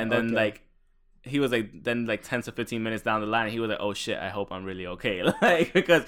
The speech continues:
Speaker 1: you have your head busted open. He, it was a
Speaker 2: Yeah.
Speaker 1: lot of blood, dude.
Speaker 2: It was a big
Speaker 1: A lot of
Speaker 2: gash.
Speaker 1: blood. It was a big gash. He said how he got it, um, glued together and shut and whatever. And, um, but
Speaker 2: Science, guys.
Speaker 1: but he, yeah, it's, it's
Speaker 2: Science.
Speaker 1: fucking crazy now. You don't even
Speaker 2: Yeah.
Speaker 1: need stitches anymore. You just glue the
Speaker 2: Mm.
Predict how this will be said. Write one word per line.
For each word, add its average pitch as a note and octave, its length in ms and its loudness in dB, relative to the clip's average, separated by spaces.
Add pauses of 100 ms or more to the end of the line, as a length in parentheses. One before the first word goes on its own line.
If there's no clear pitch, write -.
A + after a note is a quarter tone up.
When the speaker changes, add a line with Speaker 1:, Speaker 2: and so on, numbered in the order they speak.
(180)
Speaker 1:
you C#4 120 2
have B3+ 160 6
your A3+ 80 6
head A#3 220 4
busted E3+ 280 4
open. D#3 200 4
He, D#3+ 200 6
it F3 140 10
was - 100 10
a - 40 6
Speaker 2:
Yeah. C#3 60 4
Speaker 1:
lot C#3 220 6
of B2 80 0
blood, C3 320 4
dude. A#2 80 6
Speaker 2:
It G3+ 120 8
was G3 180 4
a C#3 80 6
big A#2+ 340 2
Speaker 1:
A D3 200 8
lot C3+ 240 4
of B2 100 0
Speaker 2:
gash. B2 40 -6
Speaker 1:
blood. B2+ 200 4
It B2 60 2
was A#2+ 120 -2
a A#2 60 -4
big C3+ 340 0
gash. A#2 380 2
He B2 100 -4
said B2 220 0
how A#2+ 160 0
he A2+ 100 -4
got A2 220 0
it, G2 80 -2
um, G#2 440 -2 (500)
glued A#2 380 0
together G#2 460 0
and G2 140 -2
shut G#2 280 -4
and G2+ 120 -6
whatever. G2 340 -4 (500)
And, A2 260 0
um, G2+ 560 2
but G#2+ 400 2
Speaker 2:
Science, B2 640 -2
guys. G#2+ 260 -2
Speaker 1:
but G#2+ 160 2
he, A#2+ 100 -6
yeah, A#2+ 260 2
it's, G2 120 -4
it's - 40 -12
Speaker 2:
Science. G#2+ 360 -6
Speaker 1:
fucking G#2+ 260 -6
crazy G2+ 300 -6
now. F2+ 120 -8
You G2 100 -6
don't G#2+ 120 -4
even G2 120 -6
Speaker 2:
Yeah. F2 60 -12
Speaker 1:
need E2 80 -14
stitches - 420 -8
anymore. F2 280 -14
You F#2 60 -10
just F#2 220 -12
glue G2+ 140 -6
the F#2+ 80 -4
Speaker 2:
Mm. - 20 -8